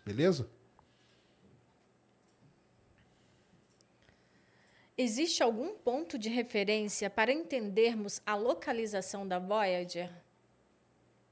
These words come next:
Speaker 1: Existe, ué, vários pontos de referência. A, a Voyager, se eu não me engano, ela tá ali na, pela constelação de Ophiuchus, que chama, tá?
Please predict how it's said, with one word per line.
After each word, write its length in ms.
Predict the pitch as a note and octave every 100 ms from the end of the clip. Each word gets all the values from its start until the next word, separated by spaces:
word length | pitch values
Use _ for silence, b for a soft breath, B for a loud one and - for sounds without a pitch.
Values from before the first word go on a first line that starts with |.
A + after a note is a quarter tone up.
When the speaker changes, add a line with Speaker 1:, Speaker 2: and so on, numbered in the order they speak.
| _
Speaker 1:
Existe, 500 | C#3 A2+ G#2+ A#2+ D#4+
ué, 140 | C4+ - -
vários 260 | F3+ D4+
pontos 300 | - D#4 D#4
de 60 | D#4
referência. 540 | E4 E4+ G#3+ G#3+ - A#2
A, 340 | B2 C#3 C3+ B2+ B B
a 120 | D3 D3
Voyager, 300 | D3+ A3 A3
se 40 |
eu 60 | G#3+
não 80 |
me 100 | G#3+
engano, 480 | F#3 C#3+ F3+ A3+ B3+
ela 220 | B3 A#3+
tá 180 | A#3 A3+
ali 220 | A3+ G3
na, 440 | A3 A3 G#3+ G3 F3 - - D#3 D#3
pela 200 | F3 F3
constelação 640 | F3 E3+ F3+ D#3+ - F3+
de 80 | E3
Ophiuchus, 640 | G#3+ G#3+ B3+ A3+ - -
que 100 | -
chama, 380 | - - A#2 F#2+ - _
tá? 220 | A#2+ D3+